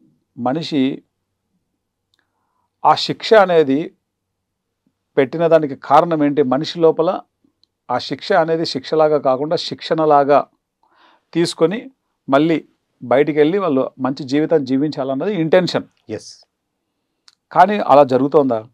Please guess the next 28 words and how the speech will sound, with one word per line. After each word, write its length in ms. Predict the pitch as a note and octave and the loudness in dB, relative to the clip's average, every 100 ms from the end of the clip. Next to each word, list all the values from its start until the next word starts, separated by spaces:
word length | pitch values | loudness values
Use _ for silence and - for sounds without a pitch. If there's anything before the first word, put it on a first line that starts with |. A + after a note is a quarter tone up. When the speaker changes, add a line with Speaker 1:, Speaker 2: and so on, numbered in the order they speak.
| _ _ _ _ A2 | _ _ _ _ -16
Speaker 2:
Hmm. 180 | G2 D#2+ _ _ _ _ - | -14 -16 _ _ _ _ -2
Speaker 1:
అది 120 | D#3 | 2
ఒక 200 | D3+ C3+ | 2 2
క్వశ్చన్ 240 | C#3 F3 | 0 2
మార్క్. 260 | E3 B2+ A#2+ | 2 2 2
అలా 140 | A2 | -2
జరుగుతోందా 540 | G#2+ B2 D3 D#3 C#3+ B2+ | 2 2 4 4 4 4
అనేది 280 | G#2+ F#2 - | 0 -8 -6
ఎప్పుడు 180 | C3+ D3+ | -6 -4
Speaker 2:
ఎస్. 80 | E3+ | 2
Speaker 1:
జరుగుతుంది? 600 | D#3+ D3+ C#3+ B2+ B2 C3 _ _ _ _ _ _ _ _ - | 2 2 -4 -8 -8 -10 _ _ _ _ _ _ _ _ -6
ఆ 100 | A2+ | -4
మనిషి 600 | A#2 C#3+ D3+ D#3 C#3+ - _ _ _ _ _ _ _ B2+ | -4 -6 -6 -6 -6 -8 _ _ _ _ _ _ _ -8
తన 140 | B2+ | -4
లోపల 560 | B2+ D#3 E3 B2 A#2 D#3+ _ _ _ _ _ _ - - | 0 2 2 0 -2 -8 _ _ _ _ _ _ -20 -12
ఒక 160 | B2 | -8
వివేకం 640 | C3 A2+ A#2+ E3 F3 D#3+ C3 _ B2 | -8 -8 0 0 0 -8 -8 _ -10
ఉదయిస్తే 640 | B2 C#3+ C#3+ - F#3+ - _ _ _ _ _ _ _ _ _ _ _ - | -4 -2 -4 -6 -10 -10 _ _ _ _ _ _ _ _ _ _ _ -6
ఆ 60 | C#3+ | -4
మనిషి 280 | D3+ D#3+ G#3+ | -4 -4 -6
లోపల 200 | G#3 F#3 | -4 0
మార్పు 320 | C#3 C#3+ B2+ | 2 2 -2
వస్తుంది. 360 | - - F2+ _ - | -8 -16 -18 _ -8
Speaker 2:
Hmm. 180 | A#2+ G2+ F2 | -6 -6 -2
Speaker 1:
otherwise 400 | D#3+ F#3+ G#3 D3 | 2 2 0 0
మార్పు 320 | C3+ D3 C3 | 0 0 -2
రాదు. 220 | A2+ G#2+ - _ _ | -6 -6 -12 _ _
Speaker 2:
ఎస్. 360 | F#2+ - - | -18 -18 -20